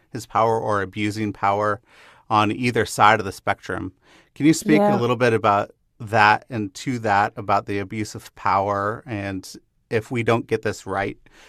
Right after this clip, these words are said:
Speaker 1: that we could abuse power on both sides?
Speaker 2: Yes, yes, because underuse is also an abuse of power,
Speaker 1: Mm.
Speaker 2: as well as overuse of power.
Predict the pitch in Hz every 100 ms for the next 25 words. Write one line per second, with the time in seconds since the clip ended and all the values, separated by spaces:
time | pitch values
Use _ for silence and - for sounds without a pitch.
0 | _ - 107 107 107 107 95 110 104 101
1 | 98 98 98 98 98 95 - 101 92 107
2 | - - _ _ _ _ 196 202 220 247
3 | 277 247 185 - 208 226 202 - 233 262
4 | 226 202 - - 214 247 247 208 202 -
5 | - - - 196 185 196 202 202 175 170
6 | 160 160 - 160 - 135 127 - _ _
7 | _ - - 175 180 175 170 165 190 185
8 | 170 156 - - - - 156 160 190